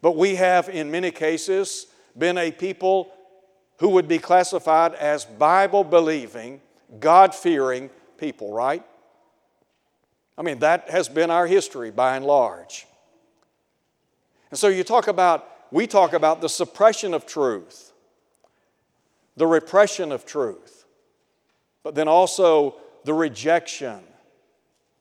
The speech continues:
of truth. It's hard to imagine that we live in a day and time in which there has been, in some respects, in some quarters,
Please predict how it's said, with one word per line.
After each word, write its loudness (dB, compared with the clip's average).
of -8
truth. -6
It's -20
hard 2
to 6
imagine 0
that 0
we -4
live 0
in -6
a -2
day -2
and -8
time -4
in -4
which 0
there 0
has -2
been, -2
in -6
some -2
respects, -2
in -8
some -2
quarters, -2